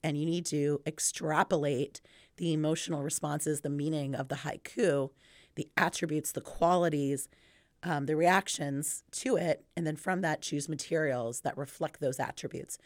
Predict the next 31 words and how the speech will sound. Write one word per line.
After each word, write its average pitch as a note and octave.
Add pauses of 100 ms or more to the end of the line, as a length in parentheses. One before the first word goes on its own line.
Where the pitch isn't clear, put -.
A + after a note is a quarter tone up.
(240)
to -
create D#3
a D#3
composition. - (340)
Well, -
that's A#3+
essentially F3
creating C#3+
a C#3
visual C3
positioning -
board. C#3 (680)
In E3 (420)
retail E3
studio, D3
we E3+
go D3
from C3 (320)
what F#3
is D#3+
the D3+
brand E3+
essence - (140)
at C#3+
the C#3+
heart, - (400)
and E3+
then D#3
what D#3
are C#3+
the C3+